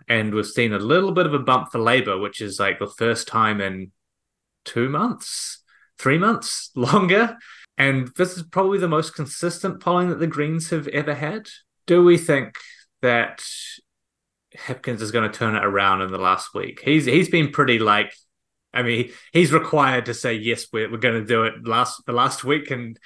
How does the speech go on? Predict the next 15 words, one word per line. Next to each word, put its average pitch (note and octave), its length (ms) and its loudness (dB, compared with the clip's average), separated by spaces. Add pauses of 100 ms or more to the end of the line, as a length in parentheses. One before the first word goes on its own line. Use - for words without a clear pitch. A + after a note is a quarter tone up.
(280)
uh, A2+ 240 0
see B2+ 180 -2
a A#2 60 2
lot B2+ 200 2
of C3+ 80 -4
shift. D3 280 0
And, C#3 160 -4
you E3 80 -4
know, D3 100 0
that C3 140 -2
has C#3+ 220 -2
happened C3+ 440 -8 (380)
in B2 140 -6
previous A#2+ 340 0
elections. B2 800 -4